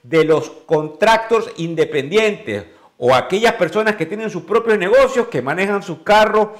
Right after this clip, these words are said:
y que trabajan tanto para Lyft como para Uber sin tener beneficios,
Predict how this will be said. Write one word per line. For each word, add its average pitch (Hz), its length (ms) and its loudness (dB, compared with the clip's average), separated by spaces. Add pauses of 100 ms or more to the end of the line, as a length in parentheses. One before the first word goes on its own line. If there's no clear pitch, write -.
(160)
y 131 120 -12
que 139 240 2
trabajan 156 560 0
tanto 143 320 -2
para 117 200 -2
Lyft 240 360 -6 (240)
como 131 200 -6
para - 220 2
Uber 285 580 0
sin 220 280 -4
tener 254 260 4
beneficios, 247 640 0